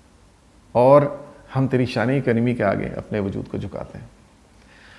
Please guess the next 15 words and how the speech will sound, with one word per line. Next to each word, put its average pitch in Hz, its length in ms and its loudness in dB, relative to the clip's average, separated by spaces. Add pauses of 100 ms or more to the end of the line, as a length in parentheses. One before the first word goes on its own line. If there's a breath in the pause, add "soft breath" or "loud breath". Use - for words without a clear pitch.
(160 loud breath)
और 135 120 6
हम 151 100 4
उसकी 151 200 0
बड़ाई 143 300 6
बयान 147 240 4
करते 131 280 2
हैं, 127 140 2
"सुभान 120 300 0
रब्बियल 110 380 2
अज़ीम, 104 380 -2
सुभान 101 420 -2
रब्बियल 101 280 0
अज़ीम।" 110 400 -4
और 113 200 -2
जैसे 123 560 0